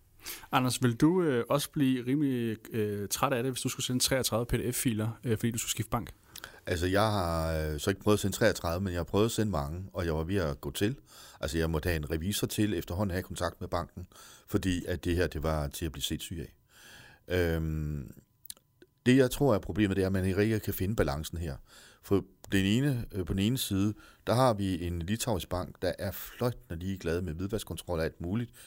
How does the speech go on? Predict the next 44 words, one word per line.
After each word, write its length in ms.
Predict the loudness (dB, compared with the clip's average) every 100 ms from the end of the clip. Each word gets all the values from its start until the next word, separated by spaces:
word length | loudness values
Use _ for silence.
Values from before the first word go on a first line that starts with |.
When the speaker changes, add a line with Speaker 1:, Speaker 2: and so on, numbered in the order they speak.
| -16
Speaker 2:
En 80 | 2
kunde 260 | 4 4
er 40 | 0
en 100 | -2
kunde, 320 | 0 0 0 -6 -18 -20 -20 _
og 220 | 0 2
om 160 | 0 0
det 220 | -2 0
er, 580 | 0 0 0 0 0 -2
øhm, 260 | -4 -6 -8
italienske 440 | -4 2 2 2 -2
eksportører 600 | -2 -6 0 0 0 0
af 280 | -2 -2 -4 -14 -20 -10 -4
oli-, 160 | -4 0
olivenolie, 520 | 2 4 4 0 0
der 140 | 0
er 100 | 0
blevet 320 | 0 0 0 2
lavet 240 | 2 0
på, 380 | 0 -2 0 0
øh, 220 | -2 -2 -6 -16 -4
på 100 | 0
raps 280 | 0 0 -4
fra 60 |
Rumænien, 420 | -4 -2 -2 -2
og 40 | -4
hvad 80 | -4
fanden 240 | -4 -2
det 80 | -2
er, 100 | -4 -6 -20 -20 -20 _ _
vi 100 | -2
tager 180 | 2 2
dem 100 | 2
ind 140 | -2
på 120 | -2 0
båden. 340 | 2 2 -2 -14 -20 -20 -20 _ _ _
Og 80 | 2
så 120 | 4
den 140 | 4
anden, 380 | 0 2 0 -2 -8
hvor 200 | -2 0
der 100 | 2
er, 300 | 0 0 -2 -4 -6
øh, 360 | -2 0 -2